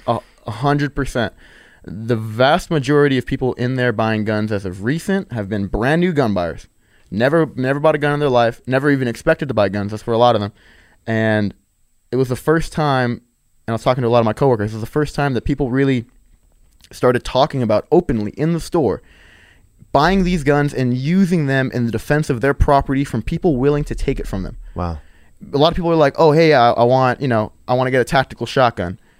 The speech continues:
Speaker 1: And it's like, "Oh," if you ever ask them, "Oh, what do you plan on doing with it?" "Oh, you know, I'll just shoot at the range. I like it. And, you know, it's a good thing for home defense." Okay,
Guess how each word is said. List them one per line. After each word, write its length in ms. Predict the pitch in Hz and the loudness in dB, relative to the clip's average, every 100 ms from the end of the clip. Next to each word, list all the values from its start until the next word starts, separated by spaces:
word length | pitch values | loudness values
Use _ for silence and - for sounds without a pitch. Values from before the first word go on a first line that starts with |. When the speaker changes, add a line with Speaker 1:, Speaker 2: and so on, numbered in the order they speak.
| _ | _
Speaker 1:
And 80 | 120 | -4
it's 40 | |
like, 100 | 110 | 0
"Oh," 160 | 131 120 | 4 4
if 140 | 120 | 4
you 40 | - | 2
ever 120 | 131 | 2
ask 120 | 151 | 2
them, 100 | 117 | 0
"Oh, 80 | 143 | 2
what 100 | 151 | 2
do 60 | 160 | 2
you 100 | 156 | -2
plan 180 | 156 151 | -2 -2
on 80 | |
doing 180 | 165 156 | -2 -2
with 100 | 110 | -2
it?" 40 | - | 0
"Oh, 120 | 214 | 2
you 120 | 196 | 2
know, 100 | 156 | 2
I'll 60 | 160 | 0
just 120 | 139 | -2
shoot 120 | 127 | -2
at 80 | 117 | -2
the 80 | 104 | -2
range. 220 | 107 104 | -2 0
I 40 | |
like 260 | 104 104 104 | 2 0 0
it. 140 | 104 - | -4 -4
And, 160 | 113 | -4
you 120 | 107 143 | -2 0
know, 100 | 120 | -2
it's 120 | - | -2
a 40 | |
good 160 | 113 113 | -4 -2
thing 100 | 113 | -2
for 100 | - | -2
home 160 | 123 120 | -2 -2
defense." 320 | 104 98 - | -4 -6 -6
Okay, 200 | 170 160 | -6 -6